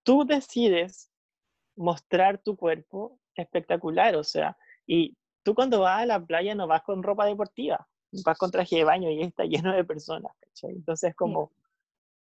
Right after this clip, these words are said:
Speaker 2: A-,
Speaker 1: el
Speaker 2: además que
Speaker 1: traje de
Speaker 2: una de las
Speaker 1: baño es algo
Speaker 2: actitudes que
Speaker 1: cotidiano.
Speaker 2: uno, sí, y además que una de las aptitudes que yo creo que más se repite en los certámenes de belleza,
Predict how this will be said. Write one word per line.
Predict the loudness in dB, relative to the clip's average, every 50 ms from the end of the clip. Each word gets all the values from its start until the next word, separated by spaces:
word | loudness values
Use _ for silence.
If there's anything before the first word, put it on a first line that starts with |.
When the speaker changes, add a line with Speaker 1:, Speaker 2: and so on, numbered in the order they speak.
| _ _ _ _ _ -18 _ -2
Speaker 2:
A-, | 0 2 2 2 2 2
Speaker 1:
el | 2 0 2
Speaker 2:
además | 2 2 4
que | 4 4
Speaker 1:
traje | 4 4
de | 4
Speaker 2:
una | 6 6
de | 6
las | 4 4
Speaker 1:
baño | 4
es | 6
algo | 6 6 4 4 2 2
Speaker 2:
actitudes | 2 2 2 0 0
que | 0 0 0
Speaker 1:
cotidiano. |
Speaker 2:
uno, | 0 -2 -2 -2 -4 -4 -4 -6 -12 _ _ _ _ _ _ _ -20 _
sí, | -18 -10 -8 -6 -6 -6 -6 -4
y | -2 0
además | 0 0 -2 -4 -6
que | -8 -10
una | -8 -6 -6 -6
de | -4
las | -4 -4 -6
aptitudes | -6 -6 -6 -6 -6 -4 -4 -6 -6 -6 -6
que | -8 -8
yo | -8 -6
creo | -6 -4 -4 -4 -4
que | -6 -6
más | -6 -4 -4 -4 -4 -4 -6 -12 _ _ _ _ _
se | _ -6 -4 -4
repite | -4 -6 -6 -4 -6 -6 -4 -2 -4
en | -4 -4
los | -4 -8
certámenes | -8 -10 -8 -6 -6 -6 -4 -6 -6
de | -4 -6
belleza, | -4 -4 -6 -6 -6 -6 -6 -8